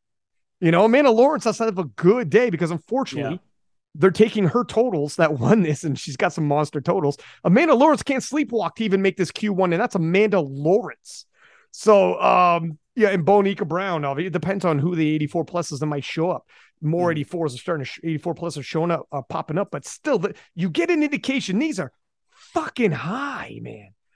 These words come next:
Speaker 1: I mean, very few people are gonna hit this.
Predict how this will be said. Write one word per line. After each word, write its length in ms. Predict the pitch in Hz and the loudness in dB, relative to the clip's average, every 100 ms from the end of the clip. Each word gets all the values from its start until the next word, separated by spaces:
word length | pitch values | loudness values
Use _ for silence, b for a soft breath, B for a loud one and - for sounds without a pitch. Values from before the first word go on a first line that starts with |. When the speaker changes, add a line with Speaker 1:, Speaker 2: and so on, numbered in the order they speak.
| _ _ 247 | _ _ -6
Speaker 1:
I 140 | 311 | 0
mean, 420 | 339 330 269 175 - _ _ _ _ _ - | 4 6 6 4 0 _ _ _ _ _ -16
very 520 | 202 359 349 339 330 | -4 0 2 4 4
few 280 | 330 320 247 | 4 4 6
people 360 | 294 285 269 | 4 2 0
are 40 | 247 | -2
gonna 220 | 240 220 | 2 2
hit 240 | 202 254 | 2 0
this. 320 | 202 120 - | -6 -8 -12